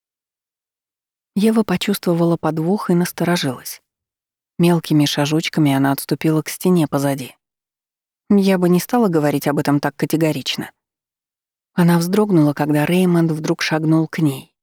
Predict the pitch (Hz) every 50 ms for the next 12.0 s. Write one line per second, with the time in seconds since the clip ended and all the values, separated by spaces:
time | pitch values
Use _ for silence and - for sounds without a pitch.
0 | _ _ - 233 226 208 196 170 156 156 156 160 151 151 160 175 170 - - 143
1 | - 139 139 143 143 143 139 139 - - 165 170 160 160 151 147 139 139 - -
2 | 143 139 139 143 143 139 151 147 143 143 143 139 139 131 - _ _ _ _ _
3 | _ _ _ _ _ _ _ _ _ - - - 165 160 151 - - 180 175 170
4 | 156 156 151 156 156 160 160 160 160 160 - 160 156 156 160 160 160 165 190 208
5 | 185 160 147 143 143 139 143 - - 170 170 170 156 143 - - - 160 147 -
6 | 151 - - 151 143 143 - - - 147 - 147 135 131 135 139 139 - - _
7 | _ _ _ _ _ _ _ _ _ _ _ _ _ _ _ _ _ _ _ _
8 | _ _ _ _ _ _ _ _ _ - - - - - 139 135 - - 147 151
9 | 160 - - 170 156 151 151 147 147 151 147 156 160 156 170 160 156 156 160 -
10 | - 147 139 143 143 151 165 170 160 151 147 151 147 147 139 - 147 143 143 -
11 | - 147 147 - - 143 139 139 139 156 175 170 143 110 120 117 - - -